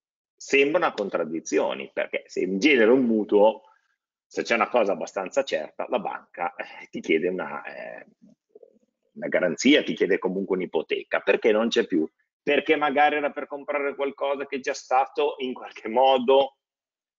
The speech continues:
liquidato e quindi questa è la parte che resta al chirografo, diciamo così, non lo so.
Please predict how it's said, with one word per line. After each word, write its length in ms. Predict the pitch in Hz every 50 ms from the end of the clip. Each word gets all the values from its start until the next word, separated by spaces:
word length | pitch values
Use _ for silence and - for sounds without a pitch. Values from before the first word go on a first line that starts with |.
| _ _ -
liquidato 760 | 104 127 135 - - 147 123 107 120 110 113 113 - -
e 60 | 131 -
quindi 260 | - 139 139 131 127
questa 260 | - 143 127 - 135
è 40 | 127
la 100 | 117 -
parte 440 | - 127 127 127 127 - 135 123 107
che 160 | - 123 123
resta 720 | 117 123 131 127 - - - _ - 127 123 120 120 117 - _ _ _ _ _ _ _ _ _ _ _
al 140 | - 101 -
chirografo, 680 | - - 127 123 135 151 139 110 - 127 - - 131 123
diciamo 340 | 120 123 - - 131 127 127
così, 420 | 139 139 131 143 143 131 - 101
non 200 | 98 95 92 90
lo 100 | 101 117
so. 360 | 120 - 175 156 - - -